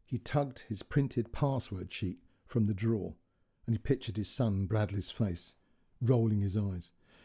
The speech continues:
"Dad, that's not safe, that's just silly." He narrowed his eyes.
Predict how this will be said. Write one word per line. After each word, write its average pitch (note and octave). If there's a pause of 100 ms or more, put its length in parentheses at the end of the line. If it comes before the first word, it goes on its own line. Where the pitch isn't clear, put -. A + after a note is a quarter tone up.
(200)
"Dad, E3+
that's -
not C#3
safe, D#3+
that's D3
just -
silly." E3 (580)
He C#3+
narrowed C#3+
his A2+
eyes. F#2